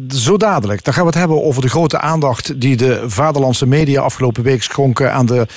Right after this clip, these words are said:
aan het gedrag van de bruiloftsgast bij minister Fred, eh, Fred Grapperhaus.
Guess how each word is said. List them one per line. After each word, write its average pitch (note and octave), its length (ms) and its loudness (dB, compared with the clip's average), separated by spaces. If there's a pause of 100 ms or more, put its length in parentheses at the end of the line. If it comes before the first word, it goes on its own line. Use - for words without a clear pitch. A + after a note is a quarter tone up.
(220)
aan C3 100 0
het C#3+ 100 0
gedrag C#3 360 -2
van D3+ 100 0
de C#3 60 2
bruiloftsgast D#3 680 -2
bij C3+ 140 0
minister C3+ 360 2
Fred, - 400 -4
eh, D3 260 -4
Fred - 460 -4
Grapperhaus. G3 800 0